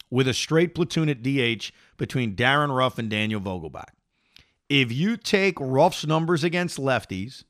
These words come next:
and Vogelbach's numbers against righties, and you combine them,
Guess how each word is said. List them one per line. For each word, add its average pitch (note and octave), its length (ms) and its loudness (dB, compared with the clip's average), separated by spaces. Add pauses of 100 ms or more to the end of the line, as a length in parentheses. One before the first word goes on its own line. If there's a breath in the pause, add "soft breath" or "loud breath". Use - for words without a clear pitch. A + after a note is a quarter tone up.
(380)
and B2 260 -4
Vogelbach's D3+ 720 4
numbers D3 360 -2
against C#3 280 -6
righties, C3 580 0 (220 soft breath)
and C3+ 120 -4
you E3+ 80 -2
combine A3+ 520 2
them, A2+ 160 -8